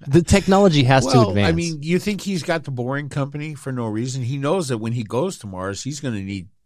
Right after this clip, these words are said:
Speaker 2: to technology. He's gonna need to have access to technology that's gonna dig a hole underground for him to live in. You, the only way to protect yourself from the radiation that's bombarding the surface of Mars is to get,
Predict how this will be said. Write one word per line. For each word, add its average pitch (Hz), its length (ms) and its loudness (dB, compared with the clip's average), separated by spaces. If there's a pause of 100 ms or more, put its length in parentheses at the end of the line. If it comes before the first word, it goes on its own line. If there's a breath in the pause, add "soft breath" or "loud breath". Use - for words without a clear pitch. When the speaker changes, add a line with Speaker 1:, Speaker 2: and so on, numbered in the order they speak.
Speaker 2:
to 104 140 -2
technology. 107 640 -4
He's 139 240 -6
gonna 131 180 -4
need 113 240 -6
to 92 100 -10
have 104 440 -6 (480 loud breath)
access 113 520 -4
to - 160 -10
technology 104 680 -6
that's 92 260 -6
gonna 104 240 -6
dig 110 320 -2
a 104 100 2
hole 98 600 -2
underground 92 800 -4
for 87 160 -10
him 95 180 -8
to 82 60 -10
live 101 320 -6
in. 78 180 -10
You, 95 180 -8 (360 loud breath)
the 104 80 0
only 165 200 2
way 139 160 0
to 117 60 -4
protect - 440 -4
yourself 90 340 -6
from 82 160 -10
the 76 80 -8
radiation 90 640 -2
that's 80 120 -14
bombarding 85 600 -6
the 73 80 -16
surface 87 400 -10
of 73 100 -18
Mars 80 360 -8
is 90 180 -10
to 90 100 -10
get, 92 380 -6